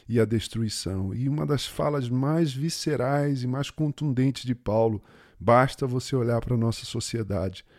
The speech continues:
"pois o amor ao dinheiro é a raiz de todo mal.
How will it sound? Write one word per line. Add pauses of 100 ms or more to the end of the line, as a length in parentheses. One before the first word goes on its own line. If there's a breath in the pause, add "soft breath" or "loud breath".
(420 loud breath)
"pois
o
amor
ao
dinheiro (320 soft breath)
é
a
raiz
de
todo
mal.